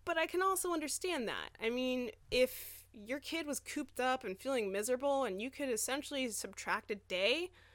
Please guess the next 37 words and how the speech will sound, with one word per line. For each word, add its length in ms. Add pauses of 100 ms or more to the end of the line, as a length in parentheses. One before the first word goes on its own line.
(640)
why 360
not? 540
So 260
I 80
get 560 (300)
why 500
the 160
appeal 640
of 180
Tamiflu 500
is 120
there, 480 (400)
but 120
again, 500 (280)
do 220
some 320
research, 680 (480)
even 240
if 160
you 80
get 160
the 80
prescription, 880 (500)
even 300
if 180
you 400
are 80
thinking 280
about 220
getting 200
it 100
filled 360
or 20
you've 220
gotten 320
it 160
filled, 420